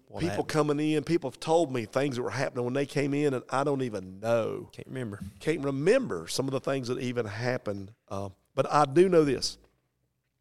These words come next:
Speaker 2: that after we spent that time in prayer, God sent
Speaker 1: Mm-hmm.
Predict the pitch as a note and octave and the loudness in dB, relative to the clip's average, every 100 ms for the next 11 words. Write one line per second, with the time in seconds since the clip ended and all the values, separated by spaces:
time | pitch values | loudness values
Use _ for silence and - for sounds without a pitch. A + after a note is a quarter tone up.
0 | _ _ B2+ A#2+ - B2+ D3 - F#3 D3+ | _ _ 0 0 2 4 4 6 4 6
1 | C#3 C3 - - C#3 C3+ B2 - B2 A2+ | 6 4 0 2 2 4 2 2 0 2
2 | A2 G2+ - F3+ E3+ A#2+ G#2 - _ _ | 0 -4 -4 4 6 6 0 -8 _ _
3 | _ _ _ _ _ C3+ C#3 C#3+ D#3 - | _ _ _ _ _ 2 4 4 4 2
4 | - B2 A#2 A#2 - _ _ _ | 2 2 0 -4 -12 _ _ _